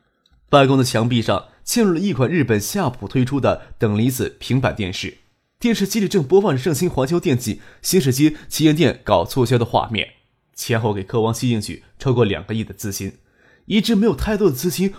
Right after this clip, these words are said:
无法跟盛兴抢新世纪的这个位子，想起来心里都会隐隐的作痛。谢就是这么不顾姿态的将脚翘在办公桌上，看着海泰电器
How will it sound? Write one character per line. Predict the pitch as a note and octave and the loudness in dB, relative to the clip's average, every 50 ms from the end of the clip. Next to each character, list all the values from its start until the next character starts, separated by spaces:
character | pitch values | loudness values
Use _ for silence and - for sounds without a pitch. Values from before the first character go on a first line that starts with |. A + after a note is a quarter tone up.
| - - | -6 -2
无 | C#3 F3+ | -2 0
法 | F3+ - A#2+ | 0 0 0
跟 | A2 - C#3 C3+ | 0 0 -2 -2
盛 | - G3+ C#3+ B2 | 0 0 0 0
兴 | B2+ C#3+ D#3 E3 - - - | 0 0 -2 -2 -4 -8 -14
抢 | - - - A#2 G2+ G2 | -10 -6 -2 -2 -2 -2
新 | - - D3+ E3 | -2 -4 -4 -2
世 | - B2+ G#2+ | -2 -2 -2
纪 | - C3 | 0 -2
的 | A#2+ | -2
这 | A#2 - F#3+ | -4 -4 -4
个 | - A2+ | -4 -2
位 | A#2 D#3+ F#3+ C3 | -2 0 -2 -2
子， | - - - - - _ _ _ _ _ _ _ | -2 -4 -10 -14 -16 _ _ _ _ _ _ _
想 | - - - A2+ A#2 | -8 -4 -2 -2 -2
起 | G#2 - | -4 -6
来 | - - - - - _ _ _ _ | -10 -14 -16 -18 -20 _ _ _ _
心 | - - - D3 C#3+ C3+ | -12 -8 -4 -2 -2 -2
里 | A2+ - - _ _ _ | -2 -4 -6 _ _ _
都 | - C3 | -6 -4
会 | A#2+ B2 A2 F#2 | -2 -2 -2 -4
隐 | F#2 G#2+ A2 B2+ C#3+ C3+ | -4 -2 -2 -2 -2 -2
隐 | A2+ F#2 - | -4 -6 -8
的 | - G2 | -10 -10
作 | - - A2 E2 | -8 -8 -8 -6
痛。 | - - A#2 - - - _ _ _ _ _ _ _ _ _ _ _ _ _ _ _ - | -6 -8 -8 -8 -10 -18 _ _ _ _ _ _ _ _ _ _ _ _ _ _ _ -4
谢 | - - A3+ A3+ | 0 2 4 4
就 | G3 A3+ G#3 | 4 4 2
是 | F#3+ F#3+ | 2 4
这 | G3+ G3+ | 4 2
么 | G3 F3 | 2 2
不 | - F#3+ G#3+ | 0 -2 0
顾 | F3 E3+ | 0 0
姿 | - - F#3+ G3 | 0 -2 -2 -2
态 | F3+ F3+ C#3+ | 0 0 2
的 | B2+ B2 | 2 2
将 | B2+ E3+ F#3 | 2 2 2
脚 | - B2+ G2 E2+ - - - - | 2 2 0 0 -2 -6 -10 -8
翘 | - - C#3 | -4 -2 0
在 | B2+ A#2+ | 0 0
办 | - - B2+ A2 | 2 2 0 2
公 | - C3 B2+ | 2 0 0
桌 | B2+ - E3 F#3 | 2 2 2 2
上， | - - E2+ C2 - - _ _ _ _ _ _ _ - | 2 0 -4 -6 -8 -12 _ _ _ _ _ _ _ -8
看 | - C#3 B2 | -4 -2 -2
着 | G#2+ A2+ | -2 -2
海 | G#2 - E2+ F2+ | -4 -6 -8 -8
泰 | G#2+ G2+ | -6 -6
电 | G2 - A#2 G#2+ | -4 -4 -4 -4
器 | G#2+ - D#2 C#2 | -4 -8 -12 -16